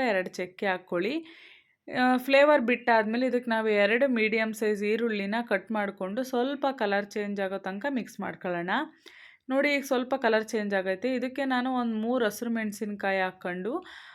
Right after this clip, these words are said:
ಆ, ಹಾಗೆ ಒಂದು ಹತ್ತು ಎಸ್ಲು ಕರಿಬೇವು ಹಾಕ್ಕೊಂಡು ಚೆನ್ನಾಗಿ ಫ್ರೈ ಮಾಡ್ಕೊತಿದ್ದೀನಿ.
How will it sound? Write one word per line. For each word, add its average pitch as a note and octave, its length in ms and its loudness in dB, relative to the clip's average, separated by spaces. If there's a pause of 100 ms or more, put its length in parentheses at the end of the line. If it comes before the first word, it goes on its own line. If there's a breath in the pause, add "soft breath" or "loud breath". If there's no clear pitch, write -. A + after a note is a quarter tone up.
(140 loud breath)
ಆ, A#3 40 -6
ಹಾಗೆ A#3 540 4
ಒಂದು A3 880 2
ಹತ್ತು A3+ 300 2
ಎಸ್ಲು C#4+ 380 2
ಕರಿಬೇವು A3 480 2
ಹಾಕ್ಕೊಂಡು A3 440 0
ಚೆನ್ನಾಗಿ A3 480 -2
ಫ್ರೈ G#3 240 -2
ಮಾಡ್ಕೊತಿದ್ದೀನಿ. G3 1000 -4